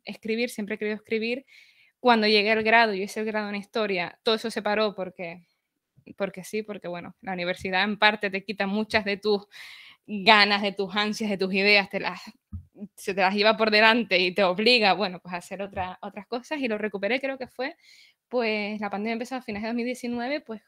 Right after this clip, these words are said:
justo a finales de dos mil dieciocho. Entonces yo quería escribir y quería un blog, y creé un primer formato,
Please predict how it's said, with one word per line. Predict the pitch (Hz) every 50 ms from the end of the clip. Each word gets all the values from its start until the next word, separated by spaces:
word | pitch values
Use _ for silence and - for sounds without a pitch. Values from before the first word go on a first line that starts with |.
| _ _ -
justo | 240 247 226 _ _ - 302 294 285 285 285
a | 262 262
finales | 262 240 226 233 254
de | 254
dos | 254 247
mil | 233
dieciocho. | 233 277 - - 190 170 - _ - - - _ _ _ - - - - - _ _ _ _ _ _ -
Entonces | 214 208 196 226
yo | 226 220
quería | 254 247 247
escribir | - - - 233 233 226 226 247
y | 277 -
quería | - 202 185 180
un | 180 175
blog, | 165 165 160 - -
y | 226 208
creé | - 214 214 208 208 220
un | 247 269 269 262
primer | 285 277 269 262 269 262
formato, | - - 247 240 254 262 285 294 285 - 220 240 269 277 -